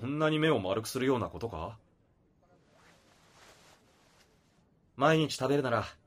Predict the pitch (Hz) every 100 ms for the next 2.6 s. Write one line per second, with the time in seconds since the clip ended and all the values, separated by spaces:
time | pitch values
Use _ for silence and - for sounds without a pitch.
0 | _ _ _ _ - 101 101 95 110 104
1 | 120 120 110 92 82 - _ _ _ _
2 | _ 120 160 180 156 147